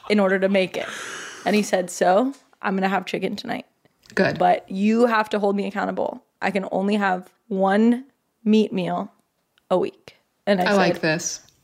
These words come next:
Speaker 1: "Okay, you'll have to tell me that you're doing that because that's the only way I can <laughs> hold you accountable." Next day, comes into my room. "Would you like to go on a drive with me?"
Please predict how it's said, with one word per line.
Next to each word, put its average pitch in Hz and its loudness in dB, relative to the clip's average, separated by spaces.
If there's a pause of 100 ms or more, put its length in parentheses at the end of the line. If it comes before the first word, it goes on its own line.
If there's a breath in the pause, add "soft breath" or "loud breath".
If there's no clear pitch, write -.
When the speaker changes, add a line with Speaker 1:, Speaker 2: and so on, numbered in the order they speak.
(160)
Speaker 1:
"Okay, 320 4
you'll 226 2
have 226 -2
to 262 -2
tell 220 0
me 269 4
that 247 2
you're 240 4
doing 294 0
that 247 2
because 226 2
that's 220 2
the - 0
only 262 4
way 247 4
I 233 2
can 233 0
<laughs> - -4
hold - -10
you 233 4
accountable." 202 -2 (600 loud breath)
Next 247 4
day, 208 2
comes 214 0
into 196 0
my 190 2
room. 202 -4 (360)
"Would 208 2
you 233 6
like 226 2
to 220 -6
go 208 4
on 196 2
a 190 0
drive 185 0
with 208 4
me?" - -8